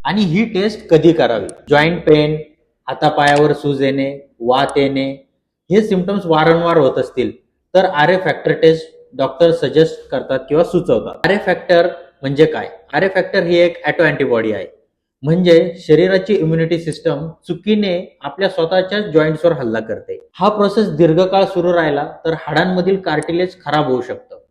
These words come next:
आणि हळूहळू जॉईंट्स डिफॉर्म होऊ शकतात. आरए फॅक्टर टेस्ट का करतात? आरए फॅक्टर ही टेस्ट संधिवाताची शक्यता तपासण्यासाठी केली जाते. आरए फॅक्टर पॉझिटिव्ह असेल तर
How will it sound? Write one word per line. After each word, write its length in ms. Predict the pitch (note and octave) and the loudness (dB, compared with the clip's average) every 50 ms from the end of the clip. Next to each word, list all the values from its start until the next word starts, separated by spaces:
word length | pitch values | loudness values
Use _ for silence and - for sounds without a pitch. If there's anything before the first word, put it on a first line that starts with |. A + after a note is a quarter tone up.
| _ _ - | _ _ -6
आणि 260 | C#3 D#3 F3 G3 G#3+ A3+ A#3 A3 - - - | -4 -2 0 0 0 0 0 -4 -8 -8 -2
हळूहळू 380 | A3 D#3 F3 F#3 F#3 F#3 G3+ | 2 4 6 6 8 6 6
जॉईंट्स 440 | G3+ D#3 D3+ D#3 D#3+ F#3 F#3+ D#3+ C#3+ C3+ | 4 4 4 4 4 4 0 -4 0 0
डिफॉर्म 340 | D#3+ D#3 - E3+ F3 E3+ | 0 2 4 2 2 2
होऊ 160 | D#3+ C#3 C3 B2+ | 2 0 -2 -2
शकतात. 380 | - A#2+ - - _ F#2+ F2+ - - _ _ _ _ _ _ _ _ _ _ - | -4 -8 -12 -10 _ -12 -12 -12 -16 _ _ _ _ _ _ _ _ _ _ 2
आरए 200 | C3 D3+ F#3+ G#3 | 2 4 4 2
फॅक्टर 380 | G#3 F#3+ E3+ - - G3+ F#3 | 0 0 -2 0 -2 -4 -4
टेस्ट 400 | F3 - F3+ F3+ F3+ F3+ - - _ | -2 -2 -2 -2 -2 -4 -8 -8 _
का 140 | D#3+ D#3+ | 0 0
करतात? 400 | D#3+ - D#3 C#3 - - D3 C#3+ C#3+ - - _ _ - | 0 0 -2 -4 -4 -4 -6 -6 -6 -10 -18 _ _ -6
आरए 160 | C#3 D#3+ G3 | -4 -4 -2
फॅक्टर 280 | G3 F#3+ F3+ - A3 | -4 -6 -4 -4 -4
ही 180 | G3+ F#3 F#3 F#3+ F#3+ | -2 0 0 0 0
टेस्ट 360 | F#3 F#3 F#3+ F#3+ F#3 - - | 0 0 0 -2 -6 -4 0
संधिवाताची 720 | F3 D#3 D#3 D#3+ E3+ F3+ F3+ F3 F3 F#3+ F#3 F3+ F#3 G#3+ G#3 | 0 2 4 4 6 6 6 6 6 4 2 2 2 -4 -4
शक्यता 420 | - - D#3+ - - D#3+ D#3+ F3 | -2 -4 -6 0 0 0 0 0
तपासण्यासाठी 800 | E3+ - D#3 D3 - - - - D#3+ D3+ C#3+ - C#3 B2+ - D3 | 0 0 -2 0 0 0 0 0 -4 -6 -4 -4 -6 -4 -4 -8
केली 300 | C#3+ - B2 A2+ A2+ A2 | -6 -4 -4 -4 -4 -4
जाते. 280 | G#2 G#2 - - _ _ | -6 -8 -14 -16 _ _
आरए 200 | B2 C#3+ D#3 G3+ | -4 -2 -2 -2
फॅक्टर 480 | G3+ - G3 F#3+ - - G#3+ G#3 G#3+ G#3+ G#3 - - - | -2 -4 -6 -6 -6 -6 -4 -4 -4 -4 -6 -10 -8 -4
पॉझिटिव्ह 420 | E3+ D#3 D3+ F3 E3+ - F#3+ F3 | -2 -2 -2 -2 -4 -4 -4 -4
असेल 320 | E3 - - E3+ E3 D#3+ E3 | -4 -2 -2 -2 -2 0 0
तर 140 | D3 B2 | -2 -2